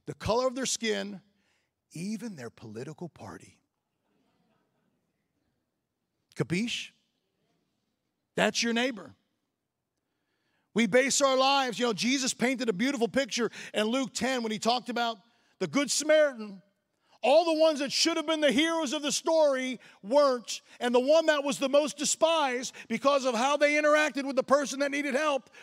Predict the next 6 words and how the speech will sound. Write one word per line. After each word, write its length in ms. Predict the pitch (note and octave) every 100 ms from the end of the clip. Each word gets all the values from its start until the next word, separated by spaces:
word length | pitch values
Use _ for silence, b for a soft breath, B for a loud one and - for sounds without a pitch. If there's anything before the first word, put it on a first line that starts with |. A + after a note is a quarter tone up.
| B
was 340 | G#3 C4+ G3+
the 100 | D4
neighbor. 560 | D4 D#4+ D#4 B3 A#3+ A3 B B
Be 220 | B3+ C#4+
that 260 | D4+ D4+ -
person. 600 | D4+ E4 - C#4 C4